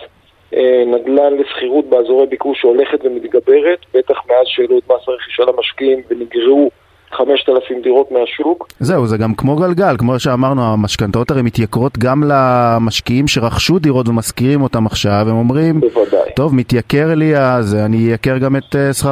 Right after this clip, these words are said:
Speaker 2: הדירה."
Speaker 1: שמע, עשית עליהם חסד, כי הם התחילו להעלות את המחירים
Speaker 2: עוד הרבה
Speaker 1: עוד
Speaker 2: לפני.
Speaker 1: לפני, עוד לפני שה-, שהריבית עלתה.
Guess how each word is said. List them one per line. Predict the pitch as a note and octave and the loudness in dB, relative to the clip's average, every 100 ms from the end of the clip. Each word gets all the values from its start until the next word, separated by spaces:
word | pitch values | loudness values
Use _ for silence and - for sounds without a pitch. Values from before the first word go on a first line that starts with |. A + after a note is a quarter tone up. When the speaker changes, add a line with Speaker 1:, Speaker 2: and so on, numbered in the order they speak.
| C#3 | 0
Speaker 2:
הדירה." | C3+ D#3 B2+ G2 - - - - - - | 0 0 0 -4 -8 -20 -20 -18 -12 -4
Speaker 1:
שמע, | D3 D3 C3 | 2 2 2
עשית | - D3 | 0 0
עליהם | E3+ C#3+ B2+ | 2 2 0
חסד, | - D3 - B2+ - | 0 -2 -2 -6 -6
כי | A#2+ A#2+ B2 | -8 -2 0
הם | C3 C#3 | 0 -2
התחילו | - D3 D3 C3+ | -4 -2 0 2
להעלות | B2+ B2+ C#3 | 2 0 -2
את | D#3 | -4
המחירים | C3 B2+ C3 | -4 -2 -2
Speaker 2:
עוד | C3 | 0
הרבה | C3+ D#3 | 2 2
Speaker 1:
עוד | E3 | 0
Speaker 2:
לפני. | C3 C#3 A#2+ | 0 0 -2
Speaker 1:
לפני, | F2+ D3 D3+ - - | -2 -2 -2 -4 -2
עוד | C#3+ D3 | -2 -2
לפני | D3+ - F3 | -2 0 0
שה-, | E3+ E3+ C#3+ B2+ B2 B2 A#2+ | 2 2 4 4 4 4 2
שהריבית | A#2 B2+ A#2+ B2 B2 - | 2 0 2 -2 -4 -6
עלתה. | A2+ - | -4 -2